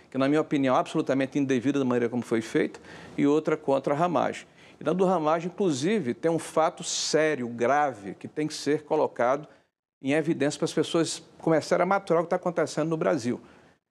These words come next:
É pensado uma, uma parte lá de-, dita pela Polícia Federal que diz que haveria uma possibilidade de se colocar, de se imputar ao ministro Alexandre de Moraes e ao ministro Gilmar Mendes e a deputados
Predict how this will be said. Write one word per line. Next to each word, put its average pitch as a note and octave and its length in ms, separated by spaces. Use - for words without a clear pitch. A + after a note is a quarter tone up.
É - 80
pensado D#3+ 1000
uma, C#3 380
uma B2+ 360
parte - 480
lá A#2 220
de-, C#3+ 180
dita D#3 240
pela C3 200
Polícia A#2 340
Federal D3 540
que - 80
diz F#3 300
que G#3+ 460
haveria F3 560
uma A3 160
possibilidade D#3+ 800
de C3 120
se - 140
colocar, E3 580
de D#3 100
se - 160
imputar G#3 680
ao C#3 120
ministro C3+ 380
Alexandre B2 320
de A#2 60
Moraes G#2+ 520
e E3+ 80
ao D#3 100
ministro A#2+ 360
Gilmar A#2+ 360
Mendes C3+ 300
e D#3+ 60
a C3+ 40
deputados C3 680